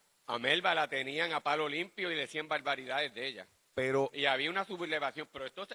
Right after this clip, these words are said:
Speaker 1: esto lo supera.
Speaker 2: Pero por eso te digo, pero que le digan incompetente,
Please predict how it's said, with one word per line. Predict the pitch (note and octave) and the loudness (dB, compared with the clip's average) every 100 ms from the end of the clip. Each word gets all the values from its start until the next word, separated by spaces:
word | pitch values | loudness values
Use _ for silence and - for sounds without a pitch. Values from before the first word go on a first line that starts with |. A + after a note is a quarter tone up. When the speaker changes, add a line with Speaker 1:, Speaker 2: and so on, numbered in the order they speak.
| - | -16
Speaker 1:
esto | - F#3 | -10 -10
lo | G#3+ | -8
supera. | D3+ C3 E3 D3 | -12 -2 -2 0
Speaker 2:
Pero | A#2+ A#2 | 0 0
por | - F#2+ G2 | 0 -2 -2
eso | D3 | -2
te | F3 | -2
digo, | F#3 E3+ | -2 -2
pero | - A#2+ A2+ | -2 0 0
que | - A2+ | 2 0
le | A2 G2+ | 2 0
digan | A2+ C#3+ F#3+ G#3+ G#3+ | -2 0 -2 -2 -10
incompetente, | - C3 A#2 A2 G#2 - F#2 G#2+ C3+ E3+ - G3 F3+ | -12 -12 -4 -4 -2 -4 -4 -4 -6 -6 -6 -6 -8